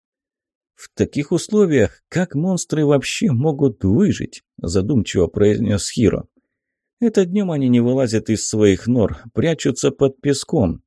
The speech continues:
Стоит наступить ночи, как они активизируются и пытаются проникнуть в город. Каждую ночь мы от них отбиваемся, но, как ты сам видишь, мы изолированы. Если на нас нападёт большая армия,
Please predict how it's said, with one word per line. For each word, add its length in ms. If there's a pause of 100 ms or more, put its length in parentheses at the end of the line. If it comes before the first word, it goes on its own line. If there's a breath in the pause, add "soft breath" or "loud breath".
Стоит 480
наступить 600
ночи, 300
как 180
они 200
активизируются 1040 (240 soft breath)
и 120
пытаются 640
проникнуть 640
в 160
город. 400 (220)
Каждую 500
ночь 280 (240)
мы 320
от 160
них 200
отбиваемся, 840
но, 120
как 220
ты 120
сам 240
видишь, 420
мы 200
изолированы. 800 (300)
Если 340
на 120
нас 280
нападёт 520
большая 600
армия, 440